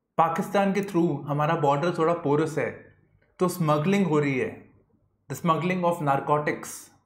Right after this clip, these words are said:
drugs, ये वहाँ से हो रहा है, ऐसे देखा जा रहा है। और फिर ये भी देखा जा रहा है there is smuggling of arms and ammunition,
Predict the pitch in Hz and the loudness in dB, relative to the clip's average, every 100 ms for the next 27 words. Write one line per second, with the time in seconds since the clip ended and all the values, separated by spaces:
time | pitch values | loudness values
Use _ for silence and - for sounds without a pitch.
0 | 123 147 156 120 - - _ _ - 143 | 2 2 2 -6 -14 -20 _ _ -8 0
1 | 170 180 147 139 143 180 190 156 143 147 | 2 2 2 0 0 -2 -2 2 2 2
2 | 120 113 127 127 135 143 135 117 110 104 | 0 -4 -4 -4 0 0 0 -2 -4 -8
3 | - - _ _ _ _ _ _ _ - | -12 -20 _ _ _ _ _ _ _ -2
4 | 170 196 190 220 220 185 147 165 185 185 | 0 2 2 2 2 -2 2 2 2 2
5 | 185 185 175 165 180 190 165 170 175 - | 2 2 2 2 2 2 2 0 -2 0
6 | 151 147 175 175 170 - 151 160 175 170 | 0 0 0 2 0 0 0 2 2 0
7 | 165 123 127 160 175 - 165 | 0 0 -2 -2 -2 0 -2